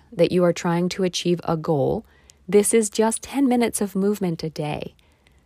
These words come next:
I hope this helps you look at exercise differently, like,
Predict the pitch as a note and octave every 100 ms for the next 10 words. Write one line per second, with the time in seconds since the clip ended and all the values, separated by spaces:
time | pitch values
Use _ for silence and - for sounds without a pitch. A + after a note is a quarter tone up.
0 | _ _ _ _ _ _ _ _ _ _
1 | _ _ _ - - G#3+ C4 B3 - B3+
2 | F#3 - _ _ _ - F#3 A3 G#3+ -
3 | - C#4 - C4 A#3 G#3 G#3 A3 G#3 -
4 | F3+ - F3+ - E3+ D#3+ D#3+ E3 - _
5 | _ _ _ _ _ _ _ - F#3+ G3+
6 | E3+ - D3+ E3 E3+ -